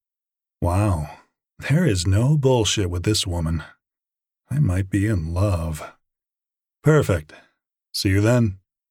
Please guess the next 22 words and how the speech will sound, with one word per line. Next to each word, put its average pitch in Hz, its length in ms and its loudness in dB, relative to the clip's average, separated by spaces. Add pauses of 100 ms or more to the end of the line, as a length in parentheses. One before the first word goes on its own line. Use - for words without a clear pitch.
(260)
"You 214 440 2
are 120 160 4
absolutely 139 680 2
glowing, 110 580 2
mister," 92 680 -2 (360)
Missus 101 320 0
Henderson 98 480 0
coos 92 380 -2
as 98 80 -2
she 101 100 -2
steps 143 380 -2
off 117 180 0
the 95 80 -2
machine. 76 600 -4 (680)
She's 185 240 -4
one 151 120 4
of 101 120 2
my 92 140 0
cool 92 440 0
clients. 73 560 -6 (540)
Happily 104 340 2
married, 107 500 0